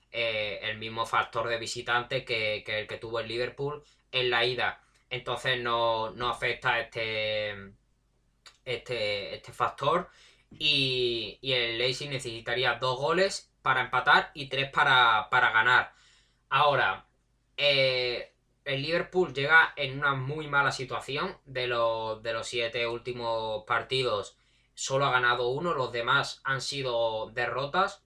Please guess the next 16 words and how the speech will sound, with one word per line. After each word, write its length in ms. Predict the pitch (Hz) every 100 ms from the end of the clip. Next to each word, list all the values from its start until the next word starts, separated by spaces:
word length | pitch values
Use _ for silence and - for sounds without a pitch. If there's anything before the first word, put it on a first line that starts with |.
| -
lo 120 | 120
que 100 | 117
demuestra, 760 | 113 107 117 113 120 120 110 -
eh, 720 | 117 113 110 110 107 101 - -
el, 560 | 113 113 110 90 80 _ _ _ _ _ - -
los 200 | 123 120
malos 280 | 135 143 139
resultados 440 | 135 127 135 131
que 80 | 131
está 180 | 127 120
teniendo 340 | 120 120 120
el 60 | 117
equipo 260 | 113 120
Jürgen 380 | 117 117 113 104
Klopp, 300 | - 143 160
que, 420 | - 117 110 107